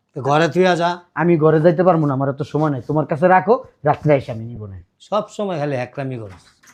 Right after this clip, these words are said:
Speaker 1: খালি অফিস, অফিস, অফিস। পোলাটা এক-, ছোটোর থেকে কেমন জানি একটু তেরা টাইপের, ঘরে নিয়ে এরকম।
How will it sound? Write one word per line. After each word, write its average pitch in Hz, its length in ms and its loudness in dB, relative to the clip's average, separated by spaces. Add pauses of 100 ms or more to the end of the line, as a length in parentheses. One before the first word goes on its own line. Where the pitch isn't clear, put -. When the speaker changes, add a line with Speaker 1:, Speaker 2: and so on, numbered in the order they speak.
(800)
Speaker 1:
খালি 117 220 -18
অফিস, 113 400 -14
অফিস, 107 340 -18
অফিস। 104 420 -20 (1600)
পোলাটা 156 380 -4
এক-, 139 260 -12
ছোটোর 175 260 -12 (100)
থেকে 147 220 -8
কেমন 139 300 -8
জানি 127 140 -12
একটু 117 140 -18 (100)
তেরা 123 260 -10
টাইপের, 104 240 -16 (1900)
ঘরে 123 300 -10
নিয়ে 135 160 -8
এরকম। 135 320 -12